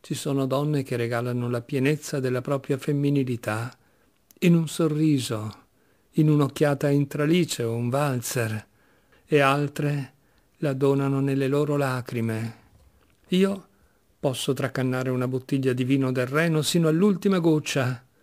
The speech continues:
ma un bicchiere di Fine lo sorseggio, e ci sono vendemmie rare, di cui non desidero che il bouquet.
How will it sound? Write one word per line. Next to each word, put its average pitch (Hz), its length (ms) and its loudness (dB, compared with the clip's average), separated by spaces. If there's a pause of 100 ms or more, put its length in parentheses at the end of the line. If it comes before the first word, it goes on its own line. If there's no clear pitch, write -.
(340)
ma 127 140 -4
un 120 220 -4
bicchiere 131 560 2
di 123 140 -2
Fine 160 840 -2 (280)
lo 143 140 -6
sorseggio, 147 1040 -4 (520)
e - 140 -2
ci 147 140 -2
sono 139 280 0
vendemmie 123 680 0
rare, 113 600 -2 (640)
di 135 160 -4
cui 135 200 -2
non 160 220 0
desidero 165 540 0
che 160 120 -4
il 160 120 -2
bouquet. 113 680 -6